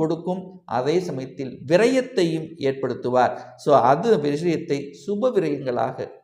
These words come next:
கன்வெர்ட் பண்ணிக்கிறது புத்திசாலித்தனம். யாரெல்லாம் இந்த தேடுதல் சம்பந்தப்பட்ட, அதாவது சிறைத்துறை சார்ந்த விஷயத்தில் பணியாற்றி கொண்டிருப்பவர்கள், சி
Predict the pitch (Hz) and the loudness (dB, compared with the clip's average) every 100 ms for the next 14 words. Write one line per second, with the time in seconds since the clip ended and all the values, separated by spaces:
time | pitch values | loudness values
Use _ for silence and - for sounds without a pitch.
0 | - 127 165 190 190 185 131 127 127 135 | -12 -8 -4 -2 -2 -6 -8 -6 -6 2
1 | 202 202 - - - 131 160 202 151 127 | 2 2 -6 -14 -8 -6 -4 -4 0 0
2 | 123 139 139 - - - 117 135 170 208 | 0 -2 -2 -4 -14 -2 6 8 8 6
3 | 220 220 233 233 208 165 147 190 220 220 | 6 8 8 6 0 -2 6 8 8 6
4 | 202 - 147 151 139 135 127 - 131 - | 0 -2 -4 -4 -4 -4 -4 0 0 0
5 | - - - 147 151 147 120 - 294 247 | -6 -8 4 8 8 6 0 0 2 4
6 | 240 - 180 165 - 151 143 139 123 123 | 2 0 0 0 0 2 2 0 -6 -4
7 | 131 - 131 - 127 147 143 143 135 135 | -6 -6 -6 -4 -4 -2 -4 -6 -10 -4
8 | 135 131 139 143 170 175 - - - - | -2 -2 -2 0 0 -2 -6 -16 -14 -4